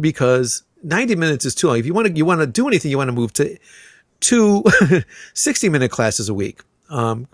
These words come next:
you don't learn foreign language one day a week, ninety minutes. This is not what's gonna happen. It's torture for the students to sit there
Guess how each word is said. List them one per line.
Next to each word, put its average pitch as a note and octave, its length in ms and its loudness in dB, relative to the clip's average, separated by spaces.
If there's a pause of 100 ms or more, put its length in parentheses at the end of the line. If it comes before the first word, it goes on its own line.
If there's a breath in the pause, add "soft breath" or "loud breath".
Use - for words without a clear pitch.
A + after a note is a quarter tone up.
(100)
you D3+ 100 -8
don't D#3 220 -4
learn D3 220 -4
foreign B2+ 240 -8
language A2 360 -6
one A2+ 280 -8
day G#2 160 -2
a G2 80 -4
week, G2+ 280 -8
ninety G2+ 280 -8
minutes. G2 320 -10
This A#2 100 -8
is G#2 140 -10
not A2+ 220 -6 (240)
what's B2 280 -18
gonna C3 200 -10
happen. C#3 300 -8 (840 loud breath)
It's - 180 -4
torture D#3 400 2
for A#2 160 -2
the G#2+ 80 -4
students G2+ 380 -4
to A2 80 -6
sit - 240 -2
there G#2 320 -2